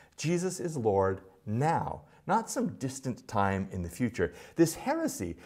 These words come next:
that the lordship of Jesus only happens at the end, that evil is winning and will continue to win, and we just need to hunker down until Jesus rescues us,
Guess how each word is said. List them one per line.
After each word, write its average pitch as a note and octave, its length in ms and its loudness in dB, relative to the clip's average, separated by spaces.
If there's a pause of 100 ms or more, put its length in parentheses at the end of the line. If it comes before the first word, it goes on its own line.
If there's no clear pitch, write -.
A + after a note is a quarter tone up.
(140)
that C#3 140 4
the D3+ 80 10
lordship G#3 580 6
of D#3+ 140 2
Jesus G#2 480 0
only G3 400 4
happens D3 520 0
at A#2 140 0
the - 180 -4
end, D#2+ 380 -2 (460)
that C#3+ 160 4
evil A3 360 6
is C3 160 6
winning G#2+ 600 2 (200)
and A#2 160 2
will C3 120 4
continue F#3 640 0
to C#3+ 100 4
win, G#2 380 2
and A2 120 2
we F#3 120 2
just F#3+ 180 -4
need B2+ 120 0
to F#2 80 -2
hunker D#3+ 420 0
down A#2+ 320 2
until G#2+ 220 0
Jesus G#2 420 -2
rescues B2+ 560 -2
us, F3 280 -4